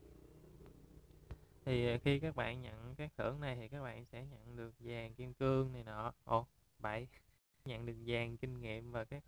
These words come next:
huy hiệu thôi. Thì, ờ, khi các bạn thu thập đủ các huy hiệu ở trên đây thì các bạn nhấn vào nút huy hiệu thì nếu tích lũy, lũy đủ các huy hiệu á thì bạn sẽ nhận được cái thưởng nè. Như cái một sáu trăm này các bạn được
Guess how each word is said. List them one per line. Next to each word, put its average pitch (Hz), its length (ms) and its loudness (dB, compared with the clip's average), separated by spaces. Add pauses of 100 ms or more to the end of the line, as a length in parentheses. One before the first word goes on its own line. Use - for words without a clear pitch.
huy 131 160 -2
hiệu 113 220 -2
thôi. 127 320 6 (720)
Thì, 117 220 8
ờ, 113 200 10
khi 135 200 6
các 156 140 4
bạn 117 200 10
thu 131 100 4
thập 127 220 6
đủ 117 160 6
các 147 120 0
huy 151 180 4
hiệu 120 320 4
ở 123 160 2
trên 131 180 0
đây 131 140 2
thì 123 120 -4
các 131 80 -4
bạn 117 180 -6
nhấn 135 160 -8
vào 143 160 -2
nút 135 180 -6
huy 135 100 -2
hiệu 120 320 -4
thì 117 280 -4 (600)
nếu 160 240 6
tích 160 160 2
lũy, 120 360 6
lũy 127 280 6
đủ 135 420 8
các 160 160 4
huy 139 240 0
hiệu 113 220 -2
á 147 140 0 (720)
thì 117 140 0
bạn 113 380 -4
sẽ 131 460 -2
nhận 113 240 -10
được 110 220 -6
cái 139 440 -2 (120)
thưởng 135 220 2
nè. 131 160 -6 (1500)
Như 123 180 2
cái 139 100 2
một 117 240 -2
sáu 139 120 2
trăm 127 220 -6
này 113 120 -10
các 123 60 -8
bạn 113 220 -8
được 113 100 -10